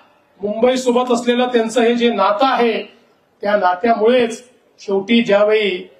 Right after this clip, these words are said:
त्यांचं महापरिनिर्वाण झालं, तेही आमच्या चैत्यभूमीच्या ठिकाणी, त्या ठिकाणी खरं म्हणजे त्यांचं सगळं अंतिम कार्य करण्यात आलं. आणि म्हणूनच आज त्या ठिकाणी आपण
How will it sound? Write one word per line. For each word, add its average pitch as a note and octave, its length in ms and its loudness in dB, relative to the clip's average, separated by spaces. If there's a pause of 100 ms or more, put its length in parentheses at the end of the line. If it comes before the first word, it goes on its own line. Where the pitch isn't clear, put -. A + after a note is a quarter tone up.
(220)
त्यांचं A#3 580 2 (420)
महापरिनिर्वाण G3+ 960 -2
झालं, F3+ 520 -2 (540)
तेही A#3+ 600 0 (280)
आमच्या F3+ 400 -2
चैत्यभूमीच्या A3+ 880 0
ठिकाणी, G#3 680 -2 (300)
त्या G#3 120 2
ठिकाणी G#3 580 2
खरं G3 160 0
म्हणजे G3 220 0
त्यांचं G3+ 680 2 (280)
सगळं G3+ 400 2
अंतिम F#3+ 300 -6
कार्य G#3 340 0
करण्यात G#3 440 0
आलं. A#3+ 400 0 (260)
आणि G3+ 160 0
म्हणूनच C4+ 460 0 (260)
आज G#3 220 0
त्या A3 240 0
ठिकाणी A#3 800 0
आपण F#3 260 -2